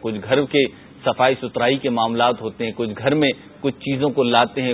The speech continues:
کچھ چیزوں کو ڈیکوریٹ کرتے ہیں، بہت ساری چیزیں ہم کرتے ہیں، یہ بھی کرنی چاہیے، اس میں کوئی حرج نہیں ہے جب شریعت کے دائرے میں رہ کر کی جائیں، بلکہ بعض چیزیں تو خود شریعت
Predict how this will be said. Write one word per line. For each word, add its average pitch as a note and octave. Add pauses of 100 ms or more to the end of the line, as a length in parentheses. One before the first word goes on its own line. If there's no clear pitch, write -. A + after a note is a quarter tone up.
کچھ B2
چیزوں B2
کو A#2
ڈیکوریٹ A#2
کرتے B2
ہیں، B2 (640)
بہت C#3+
ساری B2+
چیزیں A#2+
ہم A#2
کرتے G#2+
ہیں، A2 (220)
یہ G2+
بھی C3
کرنی C3
چاہیے، G#2+
اس A2
میں A2
کوئی C3 (120)
حرج A#2
نہیں A2+
ہے -
جب A2 (100)
شریعت A#2+ (400)
کے C3
دائرے A2+
میں B2
رہ G#2+
کر C#3
کی -
جائیں، G2+ (260)
بلکہ G#2
بعض A2+ (120)
چیزیں A#2
تو A2+
خود C3+ (340)
شریعت C3